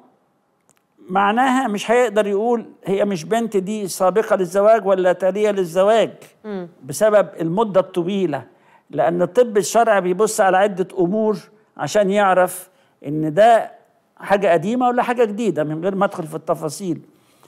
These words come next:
Speaker 1: فهنا الطب الشرعي فعلًا بعد مدة طويلة من الزواج ما يقدرش
Speaker 2: مش بيقدر
Speaker 1: يقول
Speaker 2: يحكم. آه.
Speaker 1: البداية فين، وده صحيح. فكان ممكن هنا يستعين بطلب من القاضي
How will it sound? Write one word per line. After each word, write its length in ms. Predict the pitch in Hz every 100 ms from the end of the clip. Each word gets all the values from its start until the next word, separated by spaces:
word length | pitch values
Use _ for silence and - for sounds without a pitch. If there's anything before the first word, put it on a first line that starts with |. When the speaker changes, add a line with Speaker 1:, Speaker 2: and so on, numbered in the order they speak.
| _ -
Speaker 1:
فهنا 400 | 196 180 269 262
الطب 260 | 277 233
الشرعي 340 | 220 254 247 214
فعلًا 520 | 277 285 214 175 175
بعد 240 | 180 180
مدة 300 | 202 240 190
طويلة 380 | 180 202 214 202
من 140 | 185
الزواج 540 | 185 151 180 190 185 190 - _ _ _ _ -
ما 140 | 165
يقدرش 280 | 220 220 277
Speaker 2:
مش 120 | -
بيقدر 280 | - 220 208
Speaker 1:
يقول 220 | 247 202
Speaker 2:
يحكم. 120 | 170 160 _ 190
آه. 200 | 180 160
Speaker 1:
البداية 480 | 170 185 220 233
فين، 400 | 226 269 180 123 -
وده 240 | 143 160
صحيح. 440 | - 180 226 156 - _ _ _ _ _
فكان 280 | 165 202 214
ممكن 420 | 262 285 254 220
هنا 320 | 240 269 220
يستعين 640 | 202 - 190 247 247 214 - _ _ _ _
بطلب 560 | 147 170 233 254 190 147 - _ _ _ _ _ _ -
من 240 | 151 185
القاضي 680 | 180 - 240 277 285 311